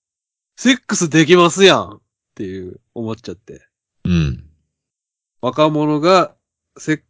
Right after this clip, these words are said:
Speaker 1: クスをしに、外に出ちゃうわけですね。
Speaker 2: ああ。
Speaker 1: うん。あの、
Speaker 2: 車じゃなくて。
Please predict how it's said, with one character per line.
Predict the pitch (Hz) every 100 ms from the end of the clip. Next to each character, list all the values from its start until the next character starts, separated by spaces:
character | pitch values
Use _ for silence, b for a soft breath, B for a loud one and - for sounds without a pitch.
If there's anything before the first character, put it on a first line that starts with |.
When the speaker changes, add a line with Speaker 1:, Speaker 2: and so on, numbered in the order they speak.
| -
Speaker 1:
ク | 139
ス | -
を | 120
し | 107 -
に、 | 220 143 -
外 | - 143 131
に | 139 151 - _ _
出 | - 131
ち | 104
ゃ |
う | 90
わ | 90
け | -
で | -
す | -
ね。 | 143 _ _ _ _ _ _ _ _ _ _ -
Speaker 2:
あ | 92
あ。 | 101 104 101 92 82 71 62 - - - 78 -
Speaker 1:
う |
ん。 | 101 92 78 _ _ _ _ _ _ _ _ _ _ _ _ -
あ | 104
の、 | 104
Speaker 2:
車 | 110 120
じ | 117
ゃ | 107
な | 104
く | 95 82
て。 | 71